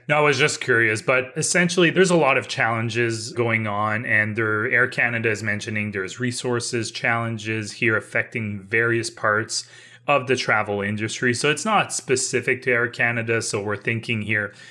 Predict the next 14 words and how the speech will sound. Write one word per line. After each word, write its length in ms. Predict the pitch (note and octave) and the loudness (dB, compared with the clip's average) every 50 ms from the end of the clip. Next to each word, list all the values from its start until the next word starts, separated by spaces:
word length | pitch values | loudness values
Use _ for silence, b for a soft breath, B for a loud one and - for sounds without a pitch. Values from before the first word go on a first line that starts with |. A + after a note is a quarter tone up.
| B B B B B | B B B B B
security 580 | - - - A#2 - - C3 B2+ B2 A#2+ A#2+ | -6 -4 -4 -2 0 2 2 4 4 2 0
screenings, 840 | A2+ - - - - A#2+ A#2 A#2 A2+ A2+ A2 A2+ A2+ A2 A2 A2 G#2+ A2+ | 0 -2 -4 -2 0 2 2 2 2 2 2 2 2 0 0 -2 -2 -2
U 140 | A2+ A2 | 0 0
S 120 | G#2+ G#2+ - | 0 0 -2
Canada 440 | - - B2 A2+ A2+ A2 G#2+ G#2 F#2+ | -4 -2 -2 0 0 0 -2 -4 -4
border 400 | F2 G2+ G2 A2 A2+ A2+ A2+ A2 | -4 -4 -2 -2 -2 -2 -2 -4
custom 480 | - - A#2 A#2 A#2+ - - B2 A2+ | -6 -6 -6 -6 -6 -6 -6 -8 -8
processing, 960 | A2 - A#2 A2 A2 A2+ - - B2 A2+ A2 - - B2 A#2 A#2 A2+ A2 A2 B B B B B B - | -6 -2 -2 -2 -2 -2 -2 -2 -2 -2 -2 -4 -4 -2 -2 -2 -2 -4 -8 B B B B B B -2
air 160 | A#2+ A2+ A2+ | 0 0 0
traffic 480 | A2+ - - A2+ A2 - - B2 A#2 - | 0 0 0 0 0 0 -2 -4 -6 -6
control, 540 | - A#2 G#2+ - - B2 A2 A2 A2 A2 G#2 | -8 -10 -10 -6 -2 -2 0 0 0 -2 -2
maintenance 420 | G#2 G#2 A2+ - B2 A#2 A2+ A2+ | -4 -4 -4 -4 -6 -6 -6 -6
provider 640 | - - G#2 F#2+ G#2 G2+ G2+ G2+ G2 G#2 G#2 G2+ G#2 | -8 -10 -6 -2 0 0 0 0 0 0 -2 -2 -2
equipment, 800 | G#2 G2+ - - B2+ A#2+ B2 A#2+ A2+ G#2+ G#2 G#2 G#2+ G2+ F2+ | -2 -4 -4 -4 -4 -4 -4 -4 -4 -4 -4 -4 -4 -6 -8